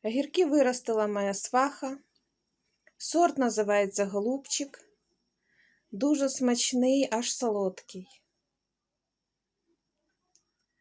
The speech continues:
А я їх закриваю по мірі того, як вони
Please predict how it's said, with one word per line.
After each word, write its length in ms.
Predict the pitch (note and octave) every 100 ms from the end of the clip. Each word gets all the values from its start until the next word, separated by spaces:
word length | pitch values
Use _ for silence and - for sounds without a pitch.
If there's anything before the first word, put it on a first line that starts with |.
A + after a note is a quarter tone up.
| _ _ _ _ _ _ -
А 140 | A3+
я 360 | C#4+ F4 F#4 E4+
їх 120 | C#4+
закриваю 760 | C4 C4+ B3+ B3+ D4+ D#4+ D4+ C#4+
по 120 | C#4
мірі 400 | C4 C4 B3+ B3
того, 360 | B3 B3 A#3+ A3+
як 280 | A3 G#3+
вони 500 | A3+ A3+ A3 G#3+ G#3+